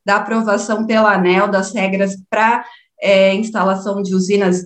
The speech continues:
híbridas a par-, que valem, né, a partir de três de janeiro de dois mil e vinte e dois, foi a Speak Brasil, que anunciou que, junto ao complexo eólico Vale dos Ventos, na, na Paraíba, que tem quarenta e oito megawatts de potência instalada,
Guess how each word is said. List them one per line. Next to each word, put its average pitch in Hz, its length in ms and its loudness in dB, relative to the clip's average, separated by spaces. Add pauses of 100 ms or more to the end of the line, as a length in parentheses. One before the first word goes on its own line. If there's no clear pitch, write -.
(120)
híbridas 180 580 4
a 180 80 2
par-, 180 340 -4
que 202 120 -4
valem, 190 460 2
né, 185 140 0
a 185 60 -2
partir 190 400 -4
de 180 180 -4
três 196 360 -2
de 196 200 -2
janeiro 175 400 0
de 180 120 -4
dois 180 260 -2
mil 175 140 0
e 170 60 -4
vinte 170 240 -6
e - 40 -20
dois, 202 380 0 (260)
foi 269 280 2
a 285 100 0
Speak 269 340 -4
Brasil, 226 680 -2 (680)
que 262 160 -4
anunciou 269 840 2 (220)
que, 233 140 -4
junto 262 280 -2
ao 247 140 2
complexo 247 640 -2
eólico 214 800 2 (180)
Vale 208 300 0
dos 247 220 -6
Ventos, 208 320 -8
na, 196 220 -6 (120)
na 190 140 0
Paraíba, 180 580 0
que 190 60 -8
tem 185 180 -4
quarenta 190 320 -2
e 196 80 0
oito 190 200 0
megawatts 180 640 0
de 233 100 -6
potência 196 580 -6
instalada, 180 720 0